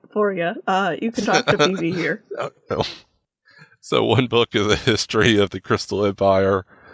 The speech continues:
Speaker 2: and the other is, uh, it's probably a good thing Rodney's not here to have seen the, uh,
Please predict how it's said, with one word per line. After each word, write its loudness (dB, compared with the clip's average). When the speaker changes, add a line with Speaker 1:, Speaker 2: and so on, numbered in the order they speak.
Speaker 2:
and -4
the 0
other 4
is, 0
uh, 4
it's -8
probably 2
a -4
good 2
thing 2
Rodney's 2
not 2
here 0
to 2
have 2
seen -4
the, -6
uh, 2